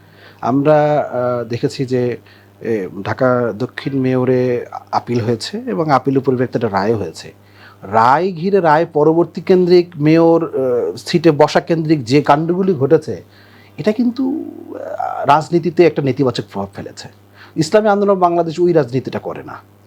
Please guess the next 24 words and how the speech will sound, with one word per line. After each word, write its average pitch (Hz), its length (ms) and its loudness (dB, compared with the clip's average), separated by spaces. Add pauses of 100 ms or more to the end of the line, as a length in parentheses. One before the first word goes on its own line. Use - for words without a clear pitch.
নিয়মতান্ত্রিকভাবে 185 1120 2
যেটা 151 180 0
করা 147 220 4
দরকার, 147 340 -4 (160)
আমাদেরও 120 400 2
আম-, 131 160 -2 (120)
মামলা 127 280 0
হয়েছে, 131 360 -4 (440)
আপিল 147 320 0
চলছে। 156 420 0 (220)
এরপরে, 190 680 2
আহ, - 500 -18 (260)
রায়ে 151 280 4
যদি 196 240 2
আসে, 202 360 0 (360)
অবশ্যই, 185 520 0
আহ, 117 400 -14
যৌক্তিকভাবে 160 760 0 (120)
সেটা 170 200 0
ইসলামী 170 260 -2
আন্দোলন 160 180 0
বাংলাদেশ 147 260 2
বিবেচনা 143 380 -2
করবে 127 300 -10